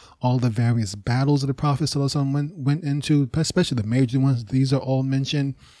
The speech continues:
and especially the ones that the Prophet participated in himself. Now, if this siege happened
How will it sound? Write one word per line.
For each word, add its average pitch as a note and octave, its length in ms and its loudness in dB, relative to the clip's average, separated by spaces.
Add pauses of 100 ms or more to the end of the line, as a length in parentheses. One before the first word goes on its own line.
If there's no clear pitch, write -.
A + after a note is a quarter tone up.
(240)
and C3 120 2
especially E3+ 320 4
the C#3+ 60 6
ones C3+ 120 4
that A2+ 80 -2
the A2 60 0
Prophet F3 540 -2 (320)
participated B2+ 680 0
in A2+ 180 -2
himself. A2+ 600 -4 (560)
Now, C3+ 500 2 (600)
if A#2+ 140 2
this F3 240 6
siege F#3 460 2
happened B2+ 640 -2